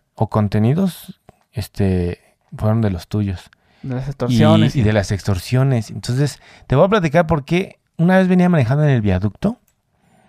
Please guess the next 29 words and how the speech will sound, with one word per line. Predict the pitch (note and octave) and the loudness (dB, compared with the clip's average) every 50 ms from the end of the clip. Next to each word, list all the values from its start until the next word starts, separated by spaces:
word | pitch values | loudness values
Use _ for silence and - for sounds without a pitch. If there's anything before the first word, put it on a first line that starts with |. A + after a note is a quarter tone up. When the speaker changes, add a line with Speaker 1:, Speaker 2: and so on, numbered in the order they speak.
| _ _ _ _ - | _ _ _ _ -6
Speaker 1:
y, | A2 G#2+ G#2+ G#2 G#2 G#2 G#2 G2+ G2+ A2+ - _ | -2 0 2 4 4 4 4 4 2 2 -2 _
y | - A#2+ G#2+ | -8 -6 -2
de | G2 G2+ | -2 -2
repente | G2+ G2+ G2 G#3+ G#3+ - - D#3 | -2 -2 -2 -2 -4 -2 -2 -4
recibo | C3+ A2 - - A#2+ B2+ | -4 -4 -4 -4 -4 -2
una | C3 C3+ B2+ | 0 0 0
llamada. | A#2+ G#2+ F#2+ F2+ F#2+ G#2+ A#2+ C3 B2 A#2+ - _ _ _ _ _ _ _ _ _ _ _ | 0 0 -2 -2 0 -2 -2 -2 -4 -8 -12 _ _ _ _ _ _ _ _ _ _ _
Y | - A2+ A2 G2+ | -4 -4 -4 -4
cuando | - - G#2+ G#2 G#2 G#2 | -2 -2 -2 -2 -2 -2
escucho | F#2+ - - - B2 B2+ - - - E3 | -4 -6 -8 -6 -6 -6 -4 -4 -4 -2
llorando | D#3 B2+ G#2+ G2+ G#2 A2 A#2 B2 B2+ C#3 E3+ G3+ A3+ A#3+ _ _ _ _ _ _ _ _ _ _ _ _ _ _ _ - | 0 0 0 0 0 0 0 -2 -2 -2 -4 -4 -6 -10 _ _ _ _ _ _ _ _ _ _ _ _ _ _ _ -10
a | - F#2 | -6 -4
alguien, | G#2 B2+ C#3 C3+ | -2 0 0 0
¿no? | A#2 G#2 - | 0 0 -2
Porque | E3 D3+ A2 G#2+ | -4 -8 -10 -8
te | - - | -6 -4
hablan, | A2 B2 C#3+ G3+ C4 | -4 -4 -4 -4 -4
"Ay, | C#4+ D4+ D#4 D#4 D#4 D4+ D4+ D4+ D4+ D4+ | -4 -4 -4 -4 -6 -6 -6 -4 -2 -2
ayúdame, | D4+ C#4 D4+ D4+ D#4 D#4+ D#4+ D#4+ D#4 D#4 D4 D4 D4+ D4 D4 C#4+ C#4+ | 0 0 0 0 0 -2 0 0 -2 -2 -4 -6 -8 -8 -6 -6 -6
ayúdame". | C#4+ C#4 C#4 C#4+ C#4+ C#4 B3+ | -4 -2 -2 -2 -2 0 2
Y | A#3 | 2
dije, | G#3 - - F3 E3+ | 2 2 4 4 4
"Madres, | D#3+ E3 F3 F3+ F#3 F#3+ E3 - | 6 6 4 4 2 0 -2 -2
¿quién | - - F#3+ F#3+ F#3+ F#3+ | 0 2 2 4 4 2
es?". | G3+ B3 C4+ - - _ _ _ _ _ _ _ | 2 0 -4 -10 -20 _ _ _ _ _ _ _
Sí | - - C3 | -14 -10 -6
te | - C#3+ C3+ | -2 0 0
bloqueas, | B2 A2+ F#2+ - - - A2+ A#2+ B2 A#2+ | 0 0 -2 -4 -6 -10 -8 -8 -8 -6
¿sí? | A2 A2+ C3 G3 | -6 -6 -8 -8